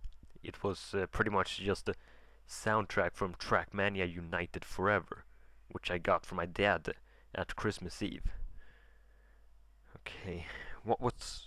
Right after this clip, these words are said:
what was the last thing you ate? Well, uh,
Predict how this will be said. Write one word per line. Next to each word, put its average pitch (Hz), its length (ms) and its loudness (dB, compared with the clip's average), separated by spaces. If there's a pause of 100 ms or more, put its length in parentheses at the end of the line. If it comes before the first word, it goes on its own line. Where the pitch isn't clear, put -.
what - 160 0
was 113 140 2
the 110 120 4
last 110 320 4
thing 113 320 8
you 92 180 0
ate? - 420 -2 (720)
Well, 110 300 6 (2000)
uh, 90 200 -2